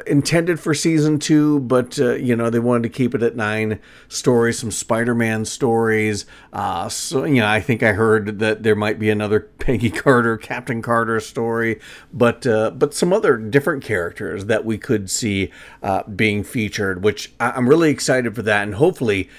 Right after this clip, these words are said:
it is something where maybe we get, uh, season three towards the end of this year, not necessarily have to wait until twenty twenty-five, but, uh, really excited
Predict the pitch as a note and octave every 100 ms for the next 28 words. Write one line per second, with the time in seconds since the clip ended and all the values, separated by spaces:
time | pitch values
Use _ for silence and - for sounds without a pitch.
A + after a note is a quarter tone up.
0 | - - - A#2 B2+ C#3 C#3 C3 A2 A#2
1 | G2 G2+ G2+ G#2 A2 A2+ G#2+ G#2+ G#2+ A2+
2 | - - - G#2 G#2 G2+ G#2 G#2 - A#2+
3 | A#2 C3 A2+ A2+ G2 A2 B2 G#2 - -
4 | - - A2+ A2+ G#2 G#2 A#2 A2 A#2+ G#2+
5 | G#2 A2+ - F#2+ F#2 G#2 - - G#2+ F#2+
6 | B2+ A#2+ A2 A2 F#2+ G2 G2+ G#2+ F#2 G2+
7 | G2+ - - - _ G2+ F#2+ G#2 F#2+ F2+
8 | F2 F2+ - - G2+ E2+ - F#2+ F2 -
9 | F2 F2+ E2 G2 F2+ G#2 F#2 G2 A#2+ G#2
10 | - A2 G2+ F#2+